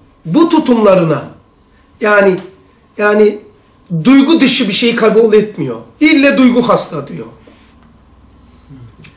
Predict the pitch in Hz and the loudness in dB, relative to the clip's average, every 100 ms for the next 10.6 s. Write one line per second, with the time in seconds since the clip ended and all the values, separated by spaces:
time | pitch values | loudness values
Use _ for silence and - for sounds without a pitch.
0 | _ _ _ 156 143 277 277 277 - - | _ _ _ -2 0 2 0 0 -4 -6
1 | - _ _ _ _ _ _ _ _ _ | -10 _ _ _ _ _ _ _ _ _
2 | _ _ - 202 269 247 190 - 165 - | _ _ -4 0 2 2 2 0 -4 -6
3 | 139 - 131 117 - _ _ _ _ - | -12 -10 -10 -12 -18 _ _ _ _ -20
4 | - _ _ _ _ _ _ _ _ _ | -20 _ _ _ _ _ _ _ _ _
5 | 247 262 262 302 285 254 208 160 147 208 | 2 4 4 2 2 2 0 -2 -2 0
6 | 214 180 151 - - - _ _ _ _ | 2 0 -2 -6 -18 -20 _ _ _ _
7 | _ _ _ _ - 240 240 196 170 - | _ _ _ _ -2 -2 -4 -2 -2 -2
8 | - - _ 196 180 202 196 185 180 - | -8 -20 _ -6 -2 0 2 0 -2 -4
9 | 147 127 107 - _ _ _ - 214 214 | -6 -8 -10 -20 _ _ _ 0 0 2
10 | 285 269 208 170 139 - | 2 2 0 -2 -6 -12